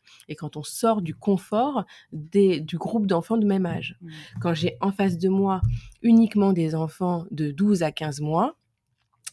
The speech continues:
Speaker 1: même si j'ai vraiment, vraiment envie de les distinguer, à un moment, je vais faire des raccourcis. Et
Speaker 2: Mmh.
Speaker 1: à un moment, je vais penser qu'ils ont probablement des besoins similaires au même moment. Quand j'ai des enfants d'âge différents,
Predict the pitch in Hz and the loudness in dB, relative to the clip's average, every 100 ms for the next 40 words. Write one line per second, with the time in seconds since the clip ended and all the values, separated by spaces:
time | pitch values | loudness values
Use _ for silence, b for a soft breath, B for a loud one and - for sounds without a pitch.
0 | B B B _ 196 226 285 262 233 - | B B B _ 6 8 6 4 2 0
1 | 277 277 165 185 160 160 151 160 170 240 | 2 2 2 -6 -4 0 0 0 0 0
2 | 269 247 220 214 202 190 185 185 208 180 | 2 2 2 2 2 2 0 2 2 0
3 | 156 147 156 - 160 156 156 233 330 B | -2 -4 -6 -6 -4 -2 0 0 -2 B
4 | B _ 170 175 220 226 208 214 277 233 | B _ 0 2 4 4 4 4 0 -2
5 | 196 180 175 175 175 180 - - _ _ | -2 -2 -2 -4 -8 -12 -16 -20 _ _
6 | _ - 170 165 165 196 190 196 254 220 | _ -8 -2 0 2 2 2 2 0 0
7 | 170 165 165 - 233 196 170 160 B B | -2 0 -4 -4 -4 -2 -2 -4 B B
8 | _ - 226 196 180 170 208 220 190 185 | _ 2 4 4 2 0 0 0 2 2
9 | 185 175 - 175 170 214 226 - 202 202 | 0 -2 -4 -4 -2 -2 -2 0 2 2
10 | 190 180 160 - _ B B B B B | 0 -2 -6 -12 _ B B B B B
11 | B B _ - 277 262 220 190 196 185 | B B _ 0 2 4 2 4 4 4
12 | 190 - 202 180 - 165 220 214 185 156 | 0 -2 -2 -2 -4 2 4 6 2 0
13 | 190 - 156 170 262 | -2 -2 -2 -2 -2